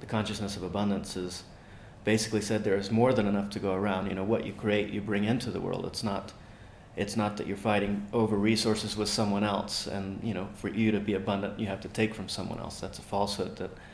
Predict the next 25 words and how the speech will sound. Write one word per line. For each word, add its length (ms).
that 140
I 100
try 220
to 100
dispel. 540
Instead, 360
it's 180
about 300
everything 360
you 100
create, 360
you're 120
bringing 260
more 320
abundance 420
into 160
the 100
world 260
so 160
we 100
can 160
all 160
be 120
more 200
abundant. 360